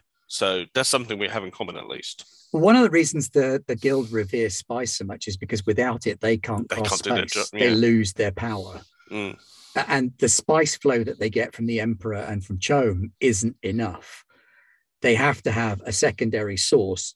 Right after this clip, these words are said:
Speaker 2: in case there are disruptions in the main spice flow,
Speaker 1: Mm.
Speaker 2: which is why they treat with the Fremen. So yeah,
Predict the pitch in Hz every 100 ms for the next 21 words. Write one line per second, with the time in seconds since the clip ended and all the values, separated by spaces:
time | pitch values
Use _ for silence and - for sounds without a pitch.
0 | _ 139 120 107 123 107 113 104 101 98
1 | - 110 - - 101 98 95 98 98 95
2 | 90 - 101 98 - - - _ _ _
3 | _ - 107 101 101 _ _ _ _ _
4 | _ - - - _ _ _ _ _ _
5 | _ _ 123 104 110 101 113 113 107 101
6 | 98 - 101 - 95 110 107 92 82 -
7 | _ _ _ _ _ _ _ _ _ _
8 | _ _ _ _ _ _ _ _ - _
9 | _ _ _ _ _ _ _ _ _ _
10 | _ - 180 156 123